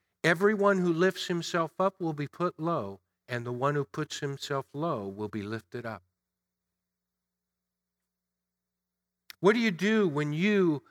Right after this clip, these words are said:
are the most powerful person in the room?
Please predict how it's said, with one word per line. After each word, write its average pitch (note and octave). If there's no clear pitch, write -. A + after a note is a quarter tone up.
are D#3
the D3+
most G3
powerful B3+
person F#3
in D#3+
the D#3
room? C3